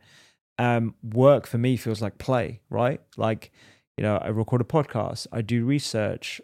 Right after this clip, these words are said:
I wake up at the time I want to, I take breaks when I want to. I work frickin' hard, you know, probably longer hours than I would do in medicine,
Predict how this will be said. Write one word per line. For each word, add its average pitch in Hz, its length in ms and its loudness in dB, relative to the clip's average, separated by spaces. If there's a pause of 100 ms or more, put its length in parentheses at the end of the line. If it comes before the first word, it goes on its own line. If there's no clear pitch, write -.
I 110 340 -2
wake 120 320 2
up - 260 0
at 117 80 0
the 110 60 -8
time 117 300 -2
I 117 100 0
want 127 280 0
to, 101 380 -4
I 107 120 -6
take 123 260 -6
breaks 127 300 -2
when 110 80 -2
I 104 60 -2
want 104 320 -6
to. - 300 -8 (520)
I 113 40 0
work 120 260 2
frickin' 107 320 -4
hard, 139 520 0 (120)
you 113 100 -8
know, 107 120 -4
probably 110 500 -2
longer 120 300 2
hours 120 400 0
than 110 100 -4
I 107 80 -2
would 104 220 -4
do 110 180 -2
in 107 80 -4
medicine, 127 540 -6